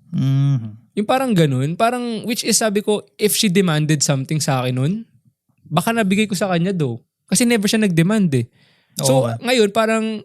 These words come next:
Speaker 2: doon ko rin, kaya gusto ko rin mag-apologize kasi parang, I feel like ang selfish ko pala.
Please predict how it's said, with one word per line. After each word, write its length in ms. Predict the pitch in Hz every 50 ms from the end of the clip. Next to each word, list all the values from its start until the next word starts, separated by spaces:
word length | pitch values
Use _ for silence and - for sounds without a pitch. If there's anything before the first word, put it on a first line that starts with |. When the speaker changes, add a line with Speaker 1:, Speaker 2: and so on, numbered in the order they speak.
| - _
Speaker 2:
doon 220 | - 175 226 220
ko 60 | 226 233
rin, 80 | 226 220
kaya 140 | - 220
gusto 160 | 214 202 185 226
ko 80 | 220
rin 140 | 208 208 208
mag-apologize 580 | 208 185 202 196 - 185 180 175 165 139 143 147
kasi 160 | - 202 208
parang, 320 | 202 214 208 208 202 202
I 120 | - 180 170
feel 200 | - - 185 185
like 120 | 202 -
ang 100 | 185 165
selfish 380 | - - 175 170 165 - 165 -
ko 100 | - 185
pala. 420 | - - 107 117 143 147 - _